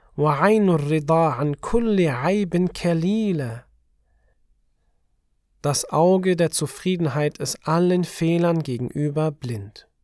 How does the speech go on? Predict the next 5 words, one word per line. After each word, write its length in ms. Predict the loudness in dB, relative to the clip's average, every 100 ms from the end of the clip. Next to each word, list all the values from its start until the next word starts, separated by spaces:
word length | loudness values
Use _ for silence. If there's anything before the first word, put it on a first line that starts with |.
| _ _ _ _ _ _ _ _
auf 480 | -2 -2 -4 -8 -4
hunderterlei 720 | 0 2 2 2 -2 -2 -4
verschiedene 840 | -6 -6 -4 -2 0 0 0 0
Weisen 380 | -2 -4 -4 -4
hinweg. 600 | -2 -2 -2 -4 -10 -20